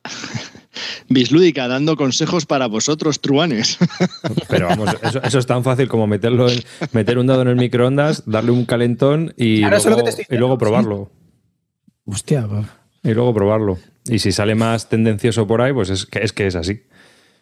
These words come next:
Speaker 2: Pero vamos, no sé. Si ya, ya de por sí los dados son tendenciosos los que usamos nosotros,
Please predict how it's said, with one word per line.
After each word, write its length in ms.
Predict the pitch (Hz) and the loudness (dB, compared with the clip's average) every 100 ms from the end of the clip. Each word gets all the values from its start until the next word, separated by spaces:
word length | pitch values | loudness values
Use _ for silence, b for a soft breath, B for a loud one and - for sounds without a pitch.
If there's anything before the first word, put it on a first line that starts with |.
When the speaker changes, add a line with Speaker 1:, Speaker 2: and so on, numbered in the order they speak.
| _ | _
Speaker 2:
Pero 360 | - 90 87 87 | -4 -2 0 0
vamos, 260 | 90 104 113 | 0 0 0
no 100 | 98 | -2
sé. 400 | - 90 80 98 | -2 -4 -4 -2
Si 180 | 110 101 | 0 2
ya, 140 | 127 | 2
ya 160 | 131 139 | 2 2
de 100 | 147 | 2
por 140 | 143 | 0
sí 80 | 156 | 2
los 160 | 131 | 2
dados 180 | 127 127 | 2 2
son 160 | 123 113 | 0 0
tendenciosos 580 | 120 120 110 131 127 104 | 0 0 0 0 2 0
los 120 | 92 | 0
que 80 | 92 | -2
usamos 260 | 107 110 | 0 2
nosotros, 560 | 110 101 107 104 113 | 2 0 0 0 -2